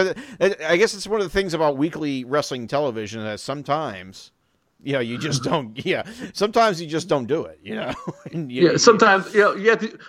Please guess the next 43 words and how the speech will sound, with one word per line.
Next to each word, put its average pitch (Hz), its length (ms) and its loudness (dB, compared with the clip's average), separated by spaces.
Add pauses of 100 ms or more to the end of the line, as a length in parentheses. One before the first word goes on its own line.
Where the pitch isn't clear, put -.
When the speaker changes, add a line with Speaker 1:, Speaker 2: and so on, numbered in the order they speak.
Speaker 2:
when 196 140 -2
you 202 100 4
have 220 120 6
to 220 60 0
do 175 140 2
fifty-two 175 500 2
episodes 131 420 2
a 127 40 -2
year, 110 340 0
all 131 200 2
fifty-two 117 440 -2
are 113 80 2
not 107 160 4
gonna 110 140 -8
be 107 80 -6
great 104 260 -4
episodes. 107 600 -10
And - 180 -20
Speaker 1:
Yeah, 135 240 8
Speaker 2:
this 139 140 6
is, 135 80 2
Speaker 1:
no. 107 320 0
Speaker 2:
this - 160 6
is, 131 160 2 (440)
this 190 200 8
is 160 160 6
one 165 140 8
of 151 60 6
the 143 120 6
other 120 220 4
episodes. 104 360 -2
This 196 160 2
was 220 160 -2
not, 220 240 6
like, 175 240 0 (240)
there 220 80 -2
was 208 100 -4
no 233 200 4
terrible 190 400 2
match 123 280 0
on 185 120 -4
the 185 80 -8
show. 180 480 -4